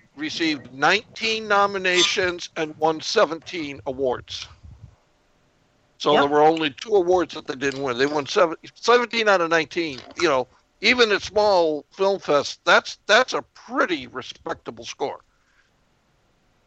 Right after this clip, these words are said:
Speaker 1: And that's something that y-, you can use, you can parlay to get people,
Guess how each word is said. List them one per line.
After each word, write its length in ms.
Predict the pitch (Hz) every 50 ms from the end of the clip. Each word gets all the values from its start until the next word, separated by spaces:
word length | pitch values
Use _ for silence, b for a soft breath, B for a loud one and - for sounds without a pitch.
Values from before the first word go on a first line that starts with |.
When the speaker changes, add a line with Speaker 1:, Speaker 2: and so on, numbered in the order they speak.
| _ _ _ _ _ _
Speaker 1:
And 140 | - 139 135
that's 220 | 160 175 208 -
something 460 | - - 196 185 185 165 - 175 175 165
that 180 | 156 135 -
y-, 60 | 143 - _ _
you 100 | - 165
can 220 | 147 - 175 156 151
use, 640 | 160 196 247 277 269 220 185 185 185 - - - - _ _ -
you 100 | 180 165
can 180 | - 160 147
parlay 680 | - - 196 202 262 240 196 170 151 147 139 143 147 156 - -
to 560 | 185 165 156 156 156 156 151 151 151 147 147 143 - _ 151
get 240 | 151 185 175 - -
people, 520 | - 170 160 - 160 147 143 143 139 135